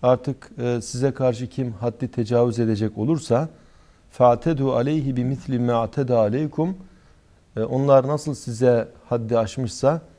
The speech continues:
siz de onlara mukabelede bulunun. "Vettagullah." Ve Allah'tan korkun. "Ve'lemu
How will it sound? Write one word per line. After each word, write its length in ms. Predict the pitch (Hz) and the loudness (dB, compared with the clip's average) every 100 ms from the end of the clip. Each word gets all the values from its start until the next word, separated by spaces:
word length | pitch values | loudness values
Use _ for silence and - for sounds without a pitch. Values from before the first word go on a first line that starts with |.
| _ - | _ -20
siz 280 | - 131 | -8 -4
de 40 | 123 | 0
onlara 520 | 117 113 104 131 165 - - | 2 2 2 0 -2 -10 -12
mukabelede 720 | 117 120 113 110 107 135 113 | -2 0 2 2 0 -2 0
bulunun. 320 | 107 92 80 - - - - _ - _ _ _ _ _ | 0 0 -4 -10 -20 -20 -20 _ -20 _ _ _ _ _
"Vettagullah." 840 | 123 120 - 123 117 110 117 143 135 - 110 | -2 -2 -2 0 0 4 4 4 0 -12 0
Ve 260 | 120 123 - - | 2 2 -2 -2
Allah'tan 600 | 110 113 110 127 113 101 - | 0 -2 -2 -2 -2 -4 -10
korkun. 520 | - 120 120 147 151 156 - - - - - - 104 | -2 -2 0 -2 -2 -4 -14 -20 -20 -20 -20 -8 4
"Ve'lemu 680 | 113 113 139 143 147 143 | 6 6 2 0 -2 -4